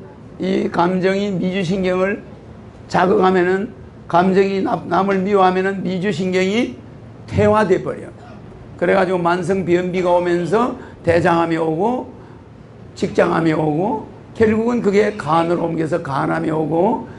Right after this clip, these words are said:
그게 폐로 가서 폐암이 오고 이렇게 사람이 죽는 거예요.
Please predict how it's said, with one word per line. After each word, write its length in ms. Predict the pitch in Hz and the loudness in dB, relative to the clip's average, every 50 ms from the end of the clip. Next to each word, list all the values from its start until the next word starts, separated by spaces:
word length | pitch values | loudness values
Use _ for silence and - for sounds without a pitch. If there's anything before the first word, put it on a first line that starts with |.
| - - - - - | -18 -18 -20 -18 -4
그게 380 | - 208 208 214 220 214 214 - | -2 0 2 4 4 2 2 -2
폐로 320 | - 170 190 185 185 175 | 2 4 6 6 6 4
가서 280 | 170 160 160 180 160 - | 4 2 0 0 -2 -2
폐암이 400 | - - 156 156 151 156 151 147 | -2 0 2 2 2 2 0 0
오고 360 | 143 151 175 196 381 381 - - - - - - | -2 -2 -4 -6 -6 -8 -10 -10 -16 -18 -12 -2
이렇게 220 | - 190 202 220 208 | 0 0 2 2 2
사람이 300 | 190 196 208 214 233 220 | 2 0 0 0 -2 -2
죽는 320 | - 185 170 160 160 156 156 | -2 -2 0 0 0 2 2
거예요. 480 | 151 147 131 120 - - - - - | 2 2 2 0 -4 -6 -8 -10 -12